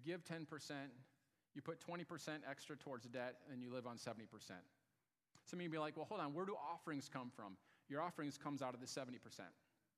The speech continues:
Okay, this is, this is part of the secret sauce where you don't wanna give away too much of your seed, uh, towards giving. Otherwise, you're never gonna be able to build wealth.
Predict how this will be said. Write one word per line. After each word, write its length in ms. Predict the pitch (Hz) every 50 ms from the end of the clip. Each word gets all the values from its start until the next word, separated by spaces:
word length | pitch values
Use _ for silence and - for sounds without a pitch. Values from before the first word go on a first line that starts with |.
| _ _ _ _ _ _ _ _ _ _ _ _ _ _ _ _ _ _ _ _ -
Okay, 160 | 127 123 139 143 151 127
this 160 | 143 151 143 -
is, 120 | 156 -
this 200 | 175 165 156 -
is 80 | 175 -
part 220 | - 165 156 156
of 80 | 151 147
the 40 |
secret 400 | 139 - - 151 143 - 139 120
sauce 360 | - - 175 170 143 113 - -
where 100 | - 131
you 140 | 123 123 127
don't 220 | 123 147 175 160
wanna 180 | 147 143 139 135
give 200 | 127 139 143 127
away 200 | 135 131 131 127
too 160 | - - 143
much 240 | 139 131 127 - -
of 80 | 131
your 100 | 123 123
seed, 380 | 120 - - - 185 151 123 127 123 117 - - - _ _ _ _ _ _ _ -
uh, 280 | 135 131 127 127 123 123 117
towards 280 | - 135 123 117 113
giving. 300 | 120 143 160 131 123 104 98 98 98 - - _ - -
Otherwise, 280 | 123 123 131 131 131 127
you're 80 | 135 123
never 180 | 127 123 120
gonna 120 | 120 123 123
be 60 | 123
able 80 | 120 113
to 80 | 113
build 180 | 107 113 104 104 113
wealth. 220 | 107 101 92 92